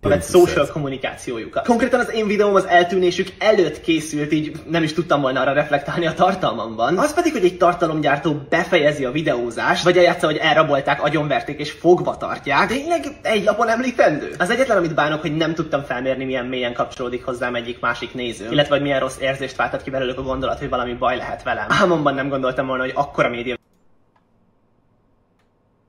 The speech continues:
Speaker 2: Ez hazugság. Ez színtiszta hazugság. Mi az, hogy nem gondoltad volna?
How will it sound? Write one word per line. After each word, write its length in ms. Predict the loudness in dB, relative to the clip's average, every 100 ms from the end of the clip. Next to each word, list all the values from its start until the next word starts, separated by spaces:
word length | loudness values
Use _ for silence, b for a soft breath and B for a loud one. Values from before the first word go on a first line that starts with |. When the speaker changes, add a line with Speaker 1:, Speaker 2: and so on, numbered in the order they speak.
| _ b b
Speaker 2:
Ez 140 | -16 -8
hazugság. 600 | -6 -6 -8 -8 -6 -8 -16 -20 _ _
Ez 360 | 2 2 2 -6 b b b
színtiszta 600 | -4 2 4 4 4 6
hazugság. 640 | 8 8 4 -2 -2 -2 -6 b b b
Mi 100 | -2
az, 100 | 0
hogy 120 | 2 2
nem 220 | 4 4
gondoltad 560 | 4 4 4 2 0
volna? 540 | 0 0 0 0 -4